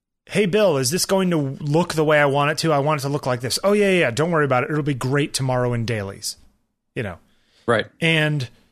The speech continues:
Speaker 1: and Lucas said, you know, "Well, I think maybe we need a little more backlighting on that." And he's like, "No, no, no, no. It's, it's perfect," says the cinematographer. And then he says, and then we show up in the dailies the next day, and it's like, "Wow, I could have used more backlight." He goes, "Now, with digital,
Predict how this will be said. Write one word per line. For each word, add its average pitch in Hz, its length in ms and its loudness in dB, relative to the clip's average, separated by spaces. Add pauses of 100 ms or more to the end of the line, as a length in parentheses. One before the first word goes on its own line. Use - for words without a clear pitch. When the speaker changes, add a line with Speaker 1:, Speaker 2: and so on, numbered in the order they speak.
(360)
Speaker 1:
and 151 300 -2
Lucas 196 720 0
said, 156 240 2
you 185 60 2
know, 165 160 2
"Well, 175 180 0
I 202 140 0
think 262 220 -8
maybe 240 240 -2
we 226 100 0
need 220 80 2
a 202 80 2
little 196 140 2
more 190 240 2
backlighting 143 600 2
on 113 100 -2
that." 113 220 0
And 139 140 -2
he's 160 160 -4
like, 160 120 -8
"No, 247 140 2
no, 214 140 2
no, 180 220 2
no. 156 320 0
It's, 147 200 -2
it's - 160 -2
perfect," - 440 -2
says 117 160 -4
the 113 80 -6
cinematographer. 113 840 -4 (640)
And 156 160 2
then 156 220 4
he 147 120 0
says, 147 320 2
and 160 100 -2
then 151 140 0
we 151 100 0
show 156 200 2
up 151 120 -4
in 139 80 -2
the 143 100 -2
dailies 156 420 0
the 135 80 -2
next 127 220 -2
day, 123 240 2
and 147 80 -2
it's 127 140 -6
like, 135 160 -4
"Wow, 160 220 -4
I 104 40 -8
could 143 160 -8
have 143 100 -4
used 127 180 -6
more 117 160 -4
backlight." 120 460 -6 (560)
He 156 120 -2
goes, 143 180 2
"Now, 151 640 0 (100)
with 131 160 -4
digital, 147 580 0